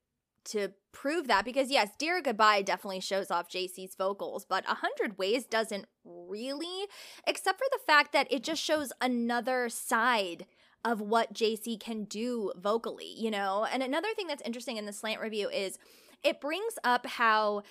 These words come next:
J C loses a few points and Justin gains a few because Justin's album is so cohesive and J C's isn't. But they also say that J C's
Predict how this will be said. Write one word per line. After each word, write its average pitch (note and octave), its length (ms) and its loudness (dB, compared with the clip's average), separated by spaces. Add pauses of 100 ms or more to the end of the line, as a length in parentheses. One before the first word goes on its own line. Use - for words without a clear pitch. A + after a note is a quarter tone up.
(340)
J F4 280 4
C E4+ 260 -2
loses C4 500 -2
a A3+ 80 0
few A#3 240 -4
points G#3+ 560 -4
and A3+ 200 -2
Justin A3+ 420 0
gains B3 380 2
a G#3+ 80 -4
few F#3+ 240 -4
because G#3 320 -4
Justin's A#3+ 420 -2
album G#3 340 2
is G3 140 -4
so F#3+ 140 0
cohesive G#3 840 -2
and A3 220 -4
J A3+ 180 -2
C's G3 320 -10 (120)
isn't. G#3+ 560 -4 (760)
But D4+ 360 4
they E4 120 4
also G#4+ 300 0
say E4 220 -2
that C4+ 180 0
J C4+ 260 0
C's C4+ 440 -4